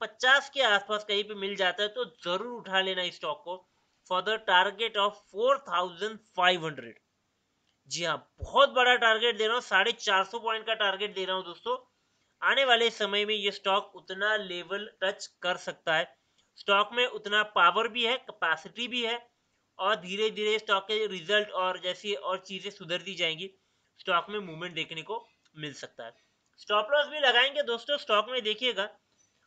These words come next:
जैसे हमने कहा कि चार हजार पचास के आसपास अगर ये स्टॉक मिल जाता है तो खरीद लीजिएगा। तो उसके साथ में स्टॉप लॉस भी लगाना बहुत ज्यादा जरूरी है। तीन हजार आठ सौ का स्टॉप लॉस है, तो ढाई सौ रुपए का रेंज नीचे है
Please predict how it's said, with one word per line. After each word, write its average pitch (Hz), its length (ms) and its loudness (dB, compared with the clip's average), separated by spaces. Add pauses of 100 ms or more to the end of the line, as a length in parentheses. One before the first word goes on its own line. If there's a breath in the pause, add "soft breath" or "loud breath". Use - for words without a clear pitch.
(280)
जैसे 208 260 0
हमने 240 240 0
कहा 226 260 6
कि 233 140 -2 (120)
चार 220 260 6
हजार 226 320 0
पचास 208 340 0
के 233 120 -4
आसपास 202 340 0
अगर 208 160 -4
ये 208 60 -4
स्टॉक 208 300 0
मिल 202 180 -4
जाता 185 260 2
है 196 40 -6
तो 202 100 -6
खरीद 185 260 -6
लीजिएगा। 165 380 -4 (600)
तो 202 40 -4
उसके 240 220 -4
साथ 240 300 2
में 262 120 -4 (400)
स्टॉप 254 440 0
लॉस 311 180 8
भी 277 120 -4
लगाना 233 440 6
बहुत 196 260 0
ज्यादा 220 220 4
जरूरी 208 180 2
है। 233 60 2 (100)
तीन 226 160 -4
हजार 233 220 2
आठ 175 240 2
सौ 233 80 -6
का 240 160 -2
स्टॉप 185 320 -4
लॉस 208 180 0
है, 208 60 -4 (580)
तो 233 100 -4
ढाई 196 260 0
सौ 302 180 -6
रुपए 285 260 4
का 285 120 2
रेंज 247 400 0
नीचे 208 340 -4
है 226 120 -2